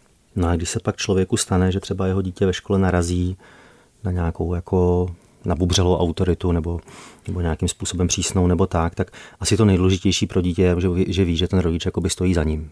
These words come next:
jo? Že, že, že se vlastně nevytváří koalice proti dítěti, ale že prostě ten rodič za ním stojí, ať se děje, co se děje.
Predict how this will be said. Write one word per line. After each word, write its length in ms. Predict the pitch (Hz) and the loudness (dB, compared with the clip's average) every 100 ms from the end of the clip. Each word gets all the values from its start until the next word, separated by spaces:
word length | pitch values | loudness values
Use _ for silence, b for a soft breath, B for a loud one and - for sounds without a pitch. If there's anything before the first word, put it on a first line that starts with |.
| - | -6
jo? 180 | 82 85 | -4 -2
Že, 140 | 87 | -4
že, 100 | 76 | -6
že 100 | 80 | -8
se 140 | 80 90 | -6 -2
vlastně 280 | 87 - 90 | -2 0 0
nevytváří 420 | 85 - 87 90 | 0 0 -2 -2
koalice 420 | - 85 85 98 | 0 0 0 -4
proti 240 | - 87 | -4 -2
dítěti, 540 | 90 85 90 - 90 90 | -4 -4 -6 -2 -2 0
ale 140 | 87 | -2
že 60 | 87 | -4
prostě 240 | - - | -6 -6
ten 120 | 92 | -2
rodič 220 | 90 85 85 | 0 0 0
za 80 | |
ním 120 | 90 90 | 0 0
stojí, 260 | - 90 | 0 0
ať 100 | 87 | 0
se 100 | - | 0
děje, 160 | 92 95 | 2 2
co 80 | 87 | 0
se 160 | - | -4
děje. 240 | 80 80 | -2 -4